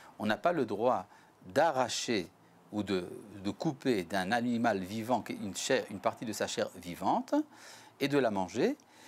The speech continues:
Il faut attendre que la bête, euh, perde la vie, soit par l'abattage, pas, soit par, euh, toute autre manière. Et c'est seulement à, à partir de ce moment-là qu'on a le droit de prendre une partie de son corps, euh,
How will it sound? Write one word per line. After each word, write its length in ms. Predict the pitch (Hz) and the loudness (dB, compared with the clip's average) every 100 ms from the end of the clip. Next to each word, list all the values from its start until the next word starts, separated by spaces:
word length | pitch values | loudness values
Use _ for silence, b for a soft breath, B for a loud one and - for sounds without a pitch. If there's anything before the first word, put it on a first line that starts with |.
| B B 135 | B B -6
Il 100 | 123 | 0
faut 240 | 180 170 - | 2 2 2
attendre 500 | 143 - 196 117 - | -2 2 0 0 0
que 100 | 117 | 2
la 220 | 104 95 | 4 2
bête, 420 | 95 175 - - 82 - _ _ _ - | 4 4 4 -2 -2 -4 _ _ _ -2
euh, 260 | 98 90 85 | 0 0 0
perde 300 | 151 135 92 | 2 2 2
la 200 | 90 82 | 0 0
vie, 280 | 92 151 247 _ _ | 0 0 0 _ _
soit 220 | - 101 | -6 -4
par 140 | - 85 | 0 0
l'abattage, 680 | - - - 151 180 180 - | 0 -2 0 2 2 0 -4
pas, 180 | - - | -8 -6
soit 200 | 104 95 | -4 -2
par, 260 | 98 87 | -2 -4
euh, 80 | 87 | -8
toute 240 | - 127 123 | -8 -4 -2
autre 300 | 98 - 95 | -4 -4 -6
manière. 500 | 92 90 165 269 330 B B B - | -4 0 2 2 0 B B B -4
Et 60 | 120 | 0
c'est 120 | 123 | 0
seulement 400 | 127 180 190 131 | 2 2 4 2
à, 100 | - | 2
à 80 | 110 | 0
partir 240 | 117 120 131 | 0 -2 -2
de 40 | |
ce 60 | 139 | -2
moment-là 220 | 135 214 | 0 0
qu'on 180 | 151 131 | 2 0
a 80 | |
le 120 | 113 95 | 0 0
droit 240 | 101 147 | 0 2
de 100 | 123 | 0
prendre 440 | - - 131 143 - B B | -4 2 2 0 -10 B B
une 160 | 143 135 | -6 0
partie 320 | 113 - 127 | 0 0 -4
de 80 | 92 | -4
son 180 | - 87 | -8 -6
corps, 400 | - 123 143 165 B B B - | 2 2 2 -4 B B B -2
euh, 260 | 107 107 | 2 4